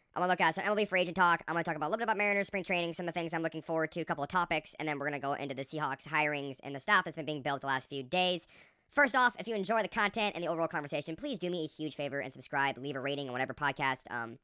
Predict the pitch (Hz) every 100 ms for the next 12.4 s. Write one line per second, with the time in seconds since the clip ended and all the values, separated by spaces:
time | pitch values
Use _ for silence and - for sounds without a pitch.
0 | _ - 165 165 156 135 208 214 196 -
1 | - _ _ - 123 120 - 196 190 185
2 | 175 208 185 185 165 160 175 165 - 160
3 | 156 143 147 151 160 147 139 - 156 147
4 | 143 156 156 151 143 123 - _ 175 160
5 | 131 - 156 147 - 151 - 151 - 147
6 | 135 127 - - 226 208 180 175 190 170
7 | 160 160 151 151 143 147 143 - 143 147
8 | 143 156 160 165 175 185 185 185 _ 208
9 | 202 202 196 226 220 175 196 190 180 175
10 | 175 175 - - - _ - 135 123 113
11 | 151 190 180 170 160 156 156 151 147 139
12 | - 160 139